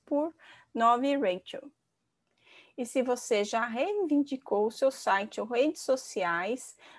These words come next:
você pode preparar o vídeo para a sua capa também com a proporção de dezesseis por nove ratio,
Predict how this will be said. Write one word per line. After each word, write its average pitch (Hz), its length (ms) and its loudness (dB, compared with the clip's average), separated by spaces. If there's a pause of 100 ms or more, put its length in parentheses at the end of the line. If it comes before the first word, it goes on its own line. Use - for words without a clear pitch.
você 240 280 2
pode 240 400 2
preparar 247 640 2
o 226 80 0
vídeo 277 380 0
para 233 280 0
a 240 60 -10
sua 359 320 -6
capa 208 540 0
também 254 400 -2
com 285 100 -4
a 285 60 -2
proporção 254 800 -2
de 240 140 -2
dezesseis 247 600 0
por 262 200 -2
nove 233 320 0
ratio, 185 480 -4